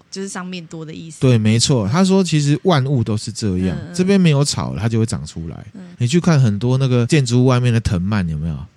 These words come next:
Speaker 2: 都是这样子的道理。
Speaker 1: 对啊，对啊。
Speaker 2: 可是他说呢，“人之道则不然，损不足以奉有余。”他就说呢，人就是没有照尬技的行。我们看资本主义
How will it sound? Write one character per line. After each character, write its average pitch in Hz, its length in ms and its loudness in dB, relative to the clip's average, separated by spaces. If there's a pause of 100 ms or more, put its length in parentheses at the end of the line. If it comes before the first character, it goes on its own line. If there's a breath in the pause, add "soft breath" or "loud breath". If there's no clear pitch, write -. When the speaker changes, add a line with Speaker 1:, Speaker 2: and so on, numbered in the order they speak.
Speaker 2:
都 131 100 2
是 131 120 2
这 123 140 0
样 117 140 2
子 95 120 -4
的 95 60 2 (100)
道 87 220 0
理。 73 40 -6
Speaker 1:
对 65 140 -10
啊， - 20 -10
对 - 20 -14
啊。 - 220 -16
Speaker 2:
可 170 80 0
是 202 60 2
他 196 180 4
说 180 220 4
呢 165 200 6
，“人 110 240 2
之 110 220 0
道 110 220 0
则 92 260 -2
不 123 200 4
然， 82 380 -6 (220)
损 117 260 0
不 175 120 2
足 123 260 0
以 90 160 -6
奉 113 260 0
有 82 240 -4 (100)
余。” - 120 -18 (240)
他 - 140 -2
就 185 160 4
说 143 240 2
呢， 135 240 4
人 107 340 0 (140)
就 151 100 2
是 135 160 0
没 117 140 0
有 104 160 0
照 107 260 0
尬 110 240 -2
技 107 220 -4
的 95 160 -2
行。 - 160 -14 (160)
我 104 80 0
们 98 100 0
看 123 160 2
资 113 140 -2
本 98 160 2
主 73 200 -12
义 87 140 -10